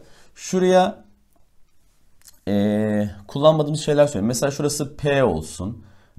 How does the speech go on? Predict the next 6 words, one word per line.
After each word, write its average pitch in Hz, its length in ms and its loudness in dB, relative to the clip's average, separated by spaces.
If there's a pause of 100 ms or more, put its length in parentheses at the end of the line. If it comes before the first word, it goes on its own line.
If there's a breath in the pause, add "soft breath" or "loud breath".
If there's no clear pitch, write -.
(180)
R 127 380 4
olsun, 101 680 -2 (600)
K 131 320 8
olsun, 110 680 -4 (580)
T 131 240 2
olsun. 90 560 -6